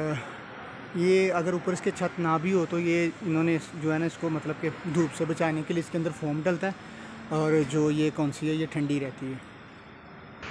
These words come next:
जी दोस्तों, तो ये है जनाब कैंटीन और यहाँ पे आके लोग खाना खाते हैं। काफ़ी बड़ी कैंटीन है, खाने पीने का तमाम सामान पड़ा हुआ है।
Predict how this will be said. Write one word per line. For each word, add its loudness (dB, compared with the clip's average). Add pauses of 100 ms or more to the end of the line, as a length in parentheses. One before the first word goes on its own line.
जी 6
दोस्तों, 6
तो 6
ये 8
है 10
जनाब 6
कैंटीन 4 (640)
और -4 (380)
यहाँ -2
पे 2
आके -2
लोग -4
खाना 0
खाते -2
हैं। 0 (800)
काफ़ी 4
बड़ी 6
कैंटीन 4
है, 2 (1400)
खाने -2
पीने 0
का -2
तमाम -2
सामान -2
पड़ा -2
हुआ -4
है। -6